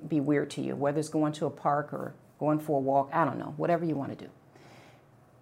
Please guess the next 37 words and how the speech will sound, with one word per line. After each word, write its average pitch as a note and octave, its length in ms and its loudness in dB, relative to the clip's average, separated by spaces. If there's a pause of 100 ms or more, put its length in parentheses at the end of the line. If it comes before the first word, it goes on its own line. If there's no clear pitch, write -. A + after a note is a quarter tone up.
(380)
Sit, C#4+ 440 6
think A#3+ 180 2
about G3 280 2
the F3+ 80 -4
situation. D#3 800 -2 (880)
Visualize G3+ 840 6
that F3 200 4
present F3 460 2
being D#3+ 240 2
given D#3 260 0
to C#3+ 60 -2
you. D#3+ 280 -8 (360)
And D#3+ 160 2
visualize F3+ 580 4
yourself D#3+ 400 0
wrapping D#3 340 2
it D3 120 0
with C#3+ 160 -2
beautiful D#3 400 2
bows D3 400 0
and C#3 120 -2
ribbons C#3 360 0
and C3 120 -4
setting C#3 280 0
it C3+ 100 0
high C#3 300 -2
up C3 120 -8
someplace C3 540 -4
to - 80 -8
be C#3 160 0
on C3 140 0
a B2 40 -4
display. B2 580 -8 (340)
Because D#3 220 0
that D3+ 140 4
very F3+ 300 4
pain, A3+ 480 -2